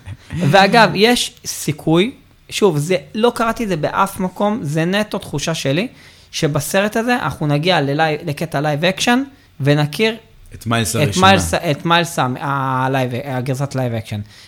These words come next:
Speaker 2: ושם נראה את תום הולנד וטובי מגווייר ואנדרו. זה ההרגשה שלי.
Speaker 1: יש,
Speaker 2: מבוסס
Speaker 1: אה,
Speaker 2: על כלום.
Speaker 1: לגמרי. יש, אה, סרטון על, אה, ש-, אה, מישהו עשה כאילו גרסת הלייב אקשן.
Speaker 2: משאלת, משאלת לב.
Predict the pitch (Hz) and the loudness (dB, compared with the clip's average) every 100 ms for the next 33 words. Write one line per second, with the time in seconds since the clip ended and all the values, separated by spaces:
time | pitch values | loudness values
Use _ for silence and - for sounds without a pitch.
0 | - 151 165 - 233 220 165 151 147 131 | -2 2 4 4 4 4 4 2 2 -2
1 | 123 120 117 113 123 120 117 117 110 104 | -2 -4 -6 -6 -6 -6 -6 -6 -4 -6
2 | 104 110 - _ _ _ _ 139 196 196 | -6 -10 -18 _ _ _ _ 0 2 4
3 | 151 127 131 110 95 95 _ _ _ - | 2 -2 -4 -6 -8 -12 _ _ _ -20
4 | - 160 165 175 - 220 202 180 - 147 | 0 4 6 8 8 6 6 4 4 0
5 | 127 - - - _ - 104 98 113 123 | -2 -6 -16 -20 _ -8 -4 0 2 0
6 | 95 117 120 160 131 - 104 87 123 139 | -2 -4 -2 0 0 0 -2 2 4 6
7 | 143 107 98 95 98 95 98 98 92 90 | 4 2 0 0 0 0 0 0 -2 -6
8 | - - - _ _ - 107 107 113 107 | -16 -20 -20 _ _ -4 -2 0 -2 2
9 | 104 143 156 - 143 143 143 113 113 92 | 2 4 2 2 2 2 0 2 0 0
10 | 131 120 117 110 110 127 120 139 170 185 | 0 2 2 2 4 2 4 8 8 6
11 | 170 - 139 143 135 127 113 | 2 2 4 2 0 -2 -4